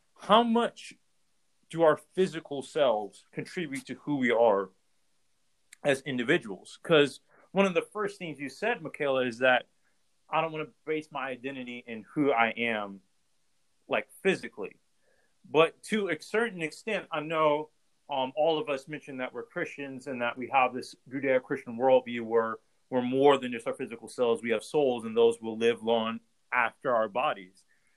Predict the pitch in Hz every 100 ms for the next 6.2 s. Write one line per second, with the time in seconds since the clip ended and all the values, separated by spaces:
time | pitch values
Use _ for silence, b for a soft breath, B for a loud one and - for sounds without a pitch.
0 | _ _ _ 135 143 147 139 135 156 170
1 | 143 _ _ _ _ _ _ - 139 143
2 | 185 175 - 165 151 131 156 - 131 110
3 | 131 123 127 127 117 110 113 110 113 127
4 | 120 110 107 104 _ _ _ - 135 123
5 | 113 110 110 - _ _ _ _ - 117
6 | 117 120